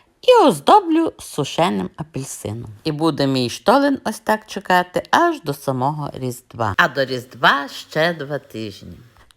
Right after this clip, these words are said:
Тому, друзі, готуйте і ви цей чудовий, смачний, м'ягенький, пухкенький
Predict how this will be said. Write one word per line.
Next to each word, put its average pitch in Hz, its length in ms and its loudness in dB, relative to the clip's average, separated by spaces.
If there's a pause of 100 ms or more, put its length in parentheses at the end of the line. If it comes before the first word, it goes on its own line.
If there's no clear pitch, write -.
Тому, 277 260 6
друзі, 185 460 2
готуйте 160 580 0
і 139 240 -2
ви 269 320 4 (100)
цей 165 240 2
чудовий, 147 680 2
смачний, 156 800 -2
м'ягенький, 131 800 -2
пухкенький 143 960 -6